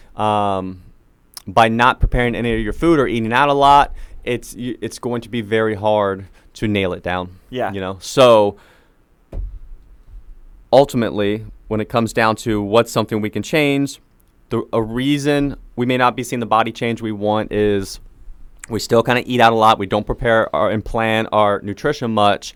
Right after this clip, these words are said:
Speaker 1: And that's a switch that you'd wanna make, is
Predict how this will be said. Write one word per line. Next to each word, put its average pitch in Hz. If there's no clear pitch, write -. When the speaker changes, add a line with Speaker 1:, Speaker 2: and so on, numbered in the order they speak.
Speaker 1:
And 110
that's 110
a 113
switch -
that 95
you'd 98
wanna 98
make, 92
is 98